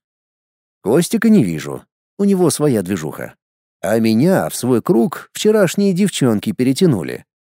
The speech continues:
а к ним уже примкнули и местные.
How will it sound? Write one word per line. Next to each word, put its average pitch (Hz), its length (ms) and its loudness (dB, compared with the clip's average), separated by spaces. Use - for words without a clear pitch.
а 95 160 -2
к - 80 -16
ним 147 260 4
уже 208 240 4
примкнули 151 540 4
и 180 240 2
местные. 95 760 0